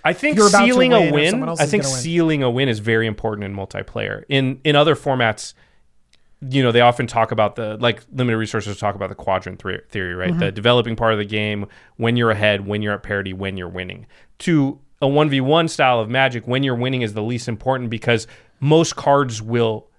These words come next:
Speaker 1: push you towards a win in that circumstance, right? Like a four four off the top of your deck will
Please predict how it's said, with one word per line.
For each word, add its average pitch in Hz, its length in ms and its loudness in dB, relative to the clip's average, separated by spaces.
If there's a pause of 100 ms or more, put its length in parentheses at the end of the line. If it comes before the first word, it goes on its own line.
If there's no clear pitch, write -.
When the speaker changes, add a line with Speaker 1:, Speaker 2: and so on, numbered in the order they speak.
(180)
Speaker 1:
push - 260 0
you 135 80 0
towards 120 320 2
a 107 60 0
win 117 200 0
in 107 80 -2
that 101 140 -2
circumstance, 104 600 -8
right? 113 240 -2 (300)
Like 123 100 -4
a 147 60 4
four 294 240 4
four 139 280 2
off 131 120 4
the 156 80 -8
top 175 180 2
of 185 40 -4
your 175 80 -2
deck - 260 2
will 180 380 2